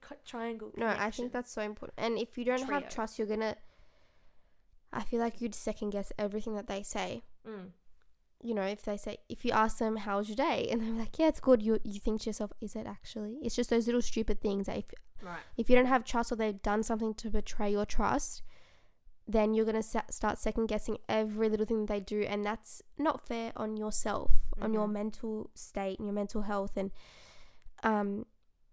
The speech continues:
Speaker 2: it's something that you just can't push away to the side. There are certain things that you can be like, "Okay, I can deal with that. I can learn to, you know,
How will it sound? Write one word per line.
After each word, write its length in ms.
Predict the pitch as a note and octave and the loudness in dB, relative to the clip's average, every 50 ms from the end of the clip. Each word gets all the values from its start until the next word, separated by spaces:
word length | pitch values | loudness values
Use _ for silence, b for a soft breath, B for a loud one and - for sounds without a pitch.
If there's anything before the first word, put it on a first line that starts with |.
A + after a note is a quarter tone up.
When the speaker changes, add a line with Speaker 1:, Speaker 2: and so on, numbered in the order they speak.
| _ _ _ _ _ - - | _ _ _ _ _ -6 -6
Speaker 2:
it's 180 | B3 - - | -6 -6 -6
something 460 | - - B3 A#3 A3+ A#3+ A#3 A3+ A#3+ | -6 -4 -2 -2 0 0 -2 -2 -2
that 260 | A#3 A3 - A3+ - - | -2 -4 -4 -8 -12 -14
you 60 | G#3+ | -12
just 220 | G3+ A3 G#3 - - | -10 -10 -8 -8 -6
can't 180 | A3 G#3 A#3 | -6 2 6
push 180 | - - - - | 10 10 10 10
away 180 | A3 A3 G#3+ | 8 4 0
to 60 | G#3+ G#3+ | 0 -2
the 120 | - A#3 | -4 -6
side. 260 | - - - - A3 | -4 -4 -4 -4 -2
There 120 | A#3 A#3+ A#3+ | 0 0 2
are 100 | A#3+ B3+ | 2 2
certain 260 | - C#4 B3+ B3 B3 | 2 2 2 2 0
things 220 | - A#3+ B3 A#3+ | 0 0 0 0
that 80 | A#3+ C4 | -2 -4
you 40 | - | -4
can 100 | A#3+ A3+ | -4 -4
be 60 | A#3 | -4
like, 80 | A#3+ C4+ | -4 -6
"Okay, 300 | B3+ - B3 A#3 A3+ - | -8 -6 -6 -6 -6 -6
I 100 | - A3 | -8 -6
can 180 | - C4 B3 | -4 -4 -4
deal 160 | A#3 A3+ A3 G#3+ | -2 -2 2 4
with 140 | G#3+ - | 4 4
that. 180 | - A3 A3+ - | 4 2 -6 -8
I 80 | - G#3+ | -10 -10
can 340 | - - A3 A3 G#3+ G#3+ | -8 -8 -8 -6 -6 -6
learn 300 | G#3+ A3 G#3+ G#3+ G#3+ G#3+ | -4 -4 -4 -4 -4 -6
to, 140 | - - A#3 | -8 -8 -6
you 140 | G#3+ A3 A#3 | -4 -2 -2
know, 300 | A3 G#3+ G#3 G#3 A3+ A#3 | -2 -2 -2 -4 -4 -6